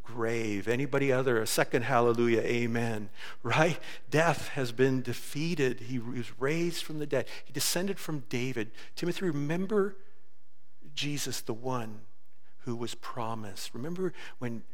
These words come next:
God promised David that a king would come through his line. Well, the King of Kings has come. God keeps his promises. Remember that Jesus. And notice, they can imprison you and me, Timothy. We can be chained,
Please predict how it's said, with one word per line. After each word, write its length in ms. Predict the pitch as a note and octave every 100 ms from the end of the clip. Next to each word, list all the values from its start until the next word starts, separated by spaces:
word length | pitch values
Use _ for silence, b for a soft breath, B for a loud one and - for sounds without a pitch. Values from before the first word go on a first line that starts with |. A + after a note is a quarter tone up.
| F3+ - - F#2+ -
God 320 | - C#3+ D3+ C3+
promised 680 | - C3 C#3 B2+ - -
David 340 | A#2+ B2 B2 -
that 140 | G#2+
a 40 | G#2+
king 360 | - D#3 C3
would 160 | A2 -
come 200 | C3+ B2+
through 180 | - B2
his 140 | A2+
line. 520 | B2 A#2 B2 A#2+ A2+
Well, 100 | B2
the 80 | C3+
King 220 | - D#3
of 160 | D3 -
Kings 260 | D3+ C#3+ C3
has 180 | C#3+
come. 320 | - B2+ G#2+ G#2
God 260 | B2+ C#3+
keeps 280 | - D3+ -
his 120 | E3
promises. 560 | - D3 C#3 C#3+ - - B B B
Remember 560 | - B2 C#3+ D#3+ D3+ C#3+
that 640 | A#2+ A2 A2+ A2+ A#2+ - - b b b b B2+
Jesus. 720 | - A2 G#2+ G#2 G#2+ G#2+ -
And 140 | B2+
notice, 420 | C3 D#3 D3 B2 - B B -
they 100 | A3
can 160 | A#3+
imprison 480 | E3 - D#3+ D3+ C#3
you 220 | C3+ C3+
and 120 | B2+
me, 200 | A2+ A2+
Timothy. 600 | A2+ A#2+ G#2+ - A2 G#2+ -
We 100 | D#3
can 120 | F3+
be 100 | C3+
chained, 480 | - G#2+ G#2 G2+ G#2